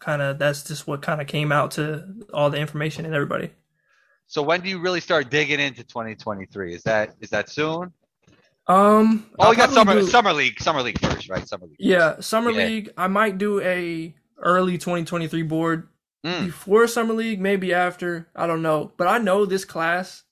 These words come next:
Speaker 1: a little bit better than I even knew last year's.
Speaker 2: Okay.
Speaker 1: Um, for whatever reason, I'm not even,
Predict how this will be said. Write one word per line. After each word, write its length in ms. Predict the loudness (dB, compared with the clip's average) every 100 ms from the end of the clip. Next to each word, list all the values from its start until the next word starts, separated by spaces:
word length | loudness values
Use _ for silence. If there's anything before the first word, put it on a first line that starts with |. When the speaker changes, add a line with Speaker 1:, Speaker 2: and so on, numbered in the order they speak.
| -10
Speaker 1:
a 60 |
little 260 | -6 -2 0
bit 200 | 0 0
better 320 | 0 0 -2
than 420 | -4 -6 -6 -10 -16 _ -2
I 160 | 0
even 220 | 0 -2 -4
knew 140 | -4
last 380 | -2 -2 -4 -4
year's. 400 | -2 -2 -6 -12 -6
Speaker 2:
Okay. 280 | -4 0 0
Speaker 1:
Um, 480 | 0 -2 -4 -6 -14 _ _ _ _ _
for 160 | -2
whatever 360 | 2 2 2 0
reason, 340 | -2 -2 -2 -4
I'm 100 | -4
not 160 | -4
even, 340 | -4 -8 -12